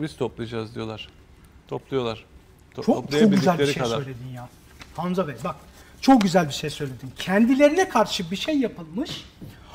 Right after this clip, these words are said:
Speaker 2: Onu da topluyorlar dedin.
Speaker 1: Ona para yatırıyor.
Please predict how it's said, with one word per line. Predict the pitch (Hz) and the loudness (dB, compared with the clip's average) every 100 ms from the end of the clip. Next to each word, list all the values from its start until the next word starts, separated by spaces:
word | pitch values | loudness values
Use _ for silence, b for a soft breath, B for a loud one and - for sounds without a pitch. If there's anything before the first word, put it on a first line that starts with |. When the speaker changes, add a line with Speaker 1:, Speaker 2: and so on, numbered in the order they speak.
| B - | B -2
Speaker 2:
Onu | - 277 339 | 4 6 6
da | 277 | 2
topluyorlar | 214 190 170 165 156 147 | 0 -2 -4 -6 -6 -6
dedin. | 156 143 269 - - - | -6 -4 -4 -8 -20 -8
Speaker 1:
Ona | 143 160 | -4 -2
para | 165 160 | 0 0
yatırıyor. | 151 147 117 107 | 0 0 -6 -6